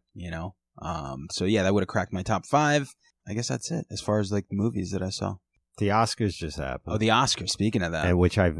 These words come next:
Speaker 2: haven't seen everything. Uh, some things I have no interest in seeing. I used to ma-, try to make a real effort to see everything.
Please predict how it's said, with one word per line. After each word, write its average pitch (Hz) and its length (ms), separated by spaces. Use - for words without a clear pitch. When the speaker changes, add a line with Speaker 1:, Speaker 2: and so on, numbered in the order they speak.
Speaker 2:
haven't 82 340
seen 73 420
everything. 76 680
Uh, 69 420
some 78 320
things 78 240
I 78 80
have 71 100
no 78 260
interest 78 380
in 76 100
seeing. 76 460
I 104 80
used 135 220
to 123 120
ma-, 104 220
try 98 300
to 90 80
make 90 180
a 92 60
real 87 320
effort 80 440
to 85 100
see 87 280
everything. 98 500